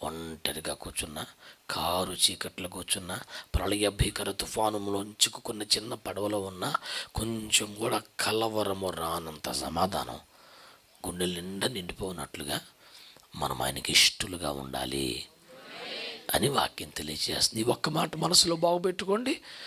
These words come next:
అన్ని ప్రతికూలతల మధ్య, ప్రళయ భీకర తుఫాను మధ్యలో, కారు చీకట్లో ఒక్కదానివే, ఒక్కడివే కూర్చుంటే కూడా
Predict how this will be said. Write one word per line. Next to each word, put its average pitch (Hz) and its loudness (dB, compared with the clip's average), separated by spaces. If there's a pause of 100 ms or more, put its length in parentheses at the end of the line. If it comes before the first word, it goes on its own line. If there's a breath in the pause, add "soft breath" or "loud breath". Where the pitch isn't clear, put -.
(220 loud breath)
అన్ని 190 -2
ప్రతికూలతల - 0
మధ్య, 85 -2
ప్రళయ 113 2
భీకర - 0
తుఫాను 120 -2
మధ్యలో, 90 -6 (100)
కారు 143 0 (100)
చీకట్లో 95 -2 (1040 loud breath)
ఒక్కదానివే, 78 -2
ఒక్కడివే 82 -6
కూర్చుంటే 92 -6
కూడా - -2